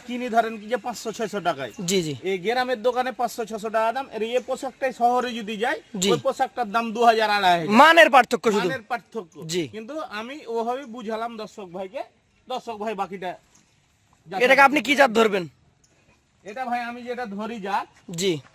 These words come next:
Speaker 1: এটা হলো অরিজিনাল পাকিস্তানি ব্রিডের শাহিওয়াল।
Speaker 2: শাহিওয়াল।
Speaker 1: এগুলা কিন্তু পাকিস্তান ছাড়া ভাই এগুলো আমাদের দেশের গরু না।
Speaker 2: খুব কম দেখা যায়।
Speaker 1: না, খুব কম মানে এগুলো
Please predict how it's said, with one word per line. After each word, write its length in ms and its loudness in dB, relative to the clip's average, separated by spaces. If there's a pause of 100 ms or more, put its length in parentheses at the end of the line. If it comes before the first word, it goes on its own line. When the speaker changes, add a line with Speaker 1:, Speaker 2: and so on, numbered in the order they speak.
(920)
Speaker 1:
এটা 160 -6
হলো 100 -4 (160)
অরিজিনাল 420 -8 (120)
পাকিস্তানি 560 -8 (840)
ব্রিডের 260 -2 (100)
শাহিওয়াল। 460 -2 (360)
Speaker 2:
শাহিওয়াল। 340 8
Speaker 1:
এগুলা 40 -4
কিন্তু 140 -10 (100)
পাকিস্তান 420 -10 (100)
ছাড়া 280 -6
ভাই 120 -4 (440)
এগুলো 260 -4
আমাদের 240 -6 (120)
দেশের 320 -4 (200)
গরু 240 -6
না। 60 -14 (260)
Speaker 2:
খুব 120 0 (100)
কম 180 8
দেখা 160 4
যায়। 200 -6
Speaker 1:
না, 40 -10 (160)
খুব 140 -6 (140)
কম 160 2 (120)
মানে 160 -4 (200)
এগুলো 200 -6